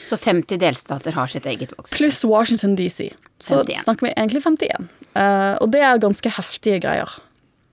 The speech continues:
Speaker 1: Men for å ta det liksom veldig ned på det praktiske her. Altså, i noen delstater så kan alle forhåndsstemme i posten.
Speaker 2: Mhm.
Speaker 1: I andre delstater så må de søke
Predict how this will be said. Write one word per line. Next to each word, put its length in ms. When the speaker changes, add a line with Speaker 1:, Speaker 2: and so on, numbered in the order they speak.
Speaker 1:
Men 100
for 140
å 80
ta 160
det 100
liksom 160
veldig 360
ned 200
på 120
det 80
praktiske 500
her. 220
Altså, 240
i 100
noen 300
delstater 500
så 80
kan 160
alle 320
forhåndsstemme 720
i 80
posten. 480
Speaker 2:
Mhm. 260
Speaker 1:
I 120
andre 240
delstater 480
så 140
må 240
de 220
søke 560